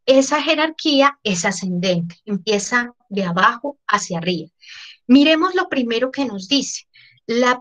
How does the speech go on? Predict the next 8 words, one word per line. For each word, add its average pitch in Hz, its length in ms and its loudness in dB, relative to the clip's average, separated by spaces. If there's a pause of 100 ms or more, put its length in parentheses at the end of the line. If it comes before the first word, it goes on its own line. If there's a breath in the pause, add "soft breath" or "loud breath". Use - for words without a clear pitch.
(120)
primera 247 680 0
necesidad 240 840 0
humana, 254 580 2
la 220 320 -2
primera 247 720 0
condición 208 840 -2
que 208 120 -8
nos 196 260 -8